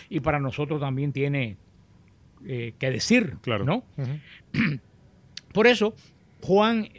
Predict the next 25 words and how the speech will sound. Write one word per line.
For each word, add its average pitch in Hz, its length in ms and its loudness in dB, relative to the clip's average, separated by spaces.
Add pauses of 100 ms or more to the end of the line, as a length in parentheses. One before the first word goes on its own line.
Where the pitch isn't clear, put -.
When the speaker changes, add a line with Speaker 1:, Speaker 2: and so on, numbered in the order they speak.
Speaker 1:
sigue 214 240 0
hablando 208 380 4
de 165 100 4
la 139 160 4
misma 202 880 2
manera, 143 480 -4 (400)
de 131 120 -6
la 131 120 -4
misma 170 540 -4 (300)
manera 156 500 0
que 143 140 -4
desde 135 180 0
el 135 80 0
principio, 120 600 -8 (460)
que 170 160 4
él 190 120 4
había 170 280 2
ascendido 160 680 0 (220)
al, 127 340 -4 (180)
al 139 220 0
lugar 160 440 4
del 131 260 -2
trono 160 580 0
de 143 160 2
Dios 180 340 2